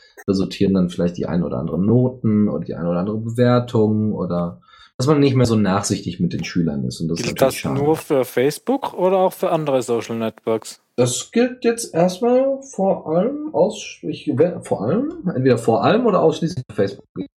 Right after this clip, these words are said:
Speaker 1: Ich denke
Speaker 2: Ja, weil es ist
Speaker 1: erstmal
Speaker 2: ja die
Speaker 1: ausschließlich
Speaker 2: Frage,
Speaker 1: für
Speaker 2: ob sie dann auf
Speaker 1: Facebook.
Speaker 2: Google Plus und Twitter und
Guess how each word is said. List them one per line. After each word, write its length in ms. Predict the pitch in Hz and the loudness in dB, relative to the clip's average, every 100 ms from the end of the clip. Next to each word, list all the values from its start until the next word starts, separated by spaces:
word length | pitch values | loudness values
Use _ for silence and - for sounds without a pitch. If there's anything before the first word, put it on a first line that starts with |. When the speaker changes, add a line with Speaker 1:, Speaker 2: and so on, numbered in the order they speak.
| - | -12
Speaker 1:
Ich 200 | 98 - _ | -12 -16 _
denke 140 | 113 | 2
Speaker 2:
Ja, 60 | 127 | 4
weil 120 | 135 | 4
es 100 | 139 | 2
ist 180 | 139 156 | -2 0
Speaker 1:
erstmal 80 | 143 | 2
Speaker 2:
ja 40 | 131 | 0
die 40 | |
Speaker 1:
ausschließlich 220 | 110 104 | -2 -2
Speaker 2:
Frage, 200 | 135 180 | 2 2
Speaker 1:
für 40 | 117 | 0
Speaker 2:
ob 120 | 110 | -4
sie 60 | - | -2
dann 160 | 120 | 0
auf 100 | 123 | 0
Speaker 1:
Facebook. 320 | 120 95 _ - | -2 -10 _ -10
Speaker 2:
Google 240 | 143 127 | -8 -6
Plus 380 | - 165 160 - | 0 0 0 2
und 340 | 123 117 120 | 0 0 -8
Twitter 640 | - 160 160 151 143 139 135 | -2 -2 4 4 6 4 0
und 580 | 123 120 117 113 113 | -2 -4 -6 -6 -8